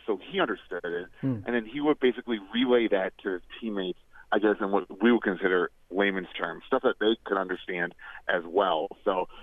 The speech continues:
Speaker 1: there's definitely that, that maturity there, um, and that intelligence, he's a high football I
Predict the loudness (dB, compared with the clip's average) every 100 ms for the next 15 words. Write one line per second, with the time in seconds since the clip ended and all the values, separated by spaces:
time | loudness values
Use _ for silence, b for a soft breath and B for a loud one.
0 | -4 -2 2 2 0 -2 -2 -2 0 0
1 | -2 -4 -4 0 0 0 -2 0 0 -4
2 | _ _ -2 -2 -2 -4 -4 -4 -8 -6
3 | 0 2 0 -4 -10 -12 -10 -6 -6 -4
4 | -2 -2 -2